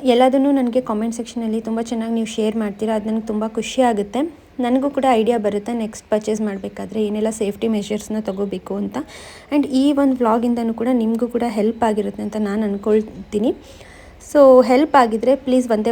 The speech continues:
ಒಂದು ಲೈಕ್ ಮಾಡಿ, ಹಾಗೆ ಹೈಪ್ ಮಾಡಿ. ಆಮ್, ಮತ್ತೆ ನೆಕ್ಸ್ಟ್ ವ್ಲಾಗಲ್ಲಿ ಸಿಗ್ತೀನಿ. ಅಲ್ಲಿವರೆಗೂ ಟೇಕ್ ಕೇರ್, ಬಾಯ್. ಬ್ಯಾಂಗಲ್ ಡಿಸೈನ್ ಹೇಗಿದೆ ಅಂತ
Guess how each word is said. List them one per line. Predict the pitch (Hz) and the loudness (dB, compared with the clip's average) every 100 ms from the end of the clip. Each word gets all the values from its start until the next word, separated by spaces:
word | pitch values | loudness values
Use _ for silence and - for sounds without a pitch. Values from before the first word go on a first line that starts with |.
| 240 | 0
ಒಂದು | 226 | 0
ಲೈಕ್ | 196 226 233 247 | 0 -2 -2 0
ಮಾಡಿ, | 220 240 302 - - | 0 -2 -2 -6 -4
ಹಾಗೆ | 220 254 - | 0 0 2
ಹೈಪ್ | 226 269 - 233 | 2 2 -2 -4
ಮಾಡಿ. | 196 190 277 - - - - 226 | -2 -4 -6 -8 -20 -20 -8 -2
ಆಮ್, | 220 214 214 208 208 214 220 - - - - - - - - - - - - 240 | 0 0 0 -2 -2 -4 -8 -20 -20 -20 -20 -20 -20 -20 -20 -20 -20 -20 -8 -6
ಮತ್ತೆ | 254 294 240 | 2 2 2
ನೆಕ್ಸ್ಟ್ | 220 - | -2 0
ವ್ಲಾಗಲ್ಲಿ | 262 247 240 233 | 2 2 0 -4
ಸಿಗ್ತೀನಿ. | 247 - 220 311 - - - - - - - | -6 -2 0 0 -2 -18 -20 -20 -20 -20 -2
ಅಲ್ಲಿವರೆಗೂ | 254 262 247 226 240 - - - | 4 4 4 0 -6 -8 -18 -8
ಟೇಕ್ | 254 254 | -6 -2
ಕೇರ್, | 262 262 262 262 247 | 0 0 0 -2 0
ಬಾಯ್. | 247 240 254 - - - - - 254 | 0 0 -2 -6 -20 -20 -20 -14 -2
ಬ್ಯಾಂಗಲ್ | 233 233 262 269 233 | 0 2 2 2 2
ಡಿಸೈನ್ | 226 247 269 247 | 2 2 0 0
ಹೇಗಿದೆ | 226 233 233 220 | -2 -2 -2 -2
ಅಂತ | 214 | -2